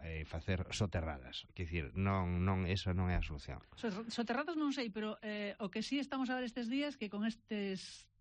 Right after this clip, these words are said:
Speaker 2: tempo, con este tempo que temos, se están a formar unhas fochancas de carai. Esta mis-, mesma mañán, fixeime, eh, diante da Praza de Abastos, hai unha
Speaker 1: Sí,
Speaker 2: que
Speaker 1: peligrosa.
Speaker 2: como moi
Speaker 1: Esa,
Speaker 2: peligrosa,
Speaker 1: esa
Speaker 2: moi
Speaker 1: peligrosa,
Speaker 2: peligrosa,
Speaker 1: sí.
Speaker 2: esa, sí, sí,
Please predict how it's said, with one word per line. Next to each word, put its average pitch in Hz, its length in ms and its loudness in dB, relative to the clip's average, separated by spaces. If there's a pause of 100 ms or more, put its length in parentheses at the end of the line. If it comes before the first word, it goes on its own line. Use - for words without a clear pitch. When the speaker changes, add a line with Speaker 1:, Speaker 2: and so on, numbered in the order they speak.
(120)
Speaker 2:
tempo, 247 320 0
con 226 160 4
este 214 80 0
tempo 196 240 -2
que 190 80 -2
temos, 254 320 2 (400)
se - 80 -6
están 269 240 0
a 254 80 2
formar 220 240 2
unhas 240 160 4
fochancas 254 640 0
de 226 160 0
carai. 185 320 0
Esta 262 240 -2
mis-, 254 240 2
mesma 233 320 4
mañán, 185 320 4 (240)
fixeime, 208 560 2
eh, 202 320 -2
diante 240 480 0
da 190 80 -2
Praza 190 240 -4
de 247 80 0
Abastos, 262 560 -2
hai 247 240 2
unha 285 320 2 (160)
Speaker 1:
Sí, 90 400 -6
Speaker 2:
que - 160 -4
Speaker 1:
peligrosa. 214 480 0
Speaker 2:
como 220 160 0
moi 277 160 4
Speaker 1:
Esa, - 160 -4
Speaker 2:
peligrosa, 262 560 -2
Speaker 1:
esa 180 80 0
Speaker 2:
moi 320 160 2
Speaker 1:
peligrosa, 381 160 0
Speaker 2:
peligrosa, 214 320 -2
Speaker 1:
sí. 190 80 0
Speaker 2:
esa, 180 160 -2
sí, 311 160 0
sí, 285 100 -4